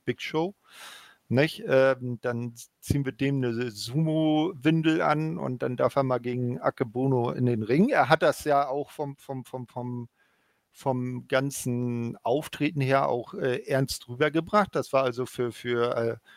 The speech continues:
Big Show, der hatte jetzt nicht irgendwie gezeigt, dass er da Disrespekt hat. Und der ist ja bei Mania für so, ich sag mal, äh, so, so Celebrity-Matches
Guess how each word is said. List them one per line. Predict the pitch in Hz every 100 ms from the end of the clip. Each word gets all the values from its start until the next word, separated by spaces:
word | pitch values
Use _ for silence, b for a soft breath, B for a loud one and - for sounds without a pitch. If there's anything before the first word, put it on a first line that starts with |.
| B B _
Big | 131 -
Show, | 139 127 123 123 120 120 _ _ _ -
der | 117
hatte | 127 135
jetzt | 127 -
nicht | 131 -
irgendwie | 139 123 120 120 120 120 120 120 120 117 -
gezeigt, | 127 - 131 123 127
dass | -
er | 123
da | 113 113 110
Disrespekt | 107 139 - 160 - - 156 - 165
hat. | 185 - B B B B B B
Und | - 139 -
der | 135 190
ist | 220 -
ja | 185 170 170
bei | 165 151
Mania | 131 127 160 190 180
für | 175 175 170
so, | 170 165 160 160 160 - _ _ _
ich | 139 -
sag | 170 147
mal, | 165 165 160 165 151
äh, | 151 160 143 139 139 139
so, | 135 147
so | 135 143
Celebrity-Matches | - 117 113 147 185 170 - 160 160 160 - 156 147 - -